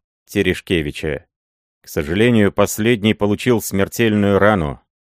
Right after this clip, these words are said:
и умер через десять дней, не дождавшись креста святого Георгия, к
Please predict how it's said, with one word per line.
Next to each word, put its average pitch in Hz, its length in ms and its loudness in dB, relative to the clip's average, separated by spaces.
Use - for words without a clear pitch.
и 117 140 0
умер 139 420 4
через 90 340 -2
десять 90 540 -2
дней, 107 600 -2
не 95 160 -4
дождавшись 95 720 0
креста 101 480 0
святого 90 520 -2
Георгия, 95 600 0
к - 40 -20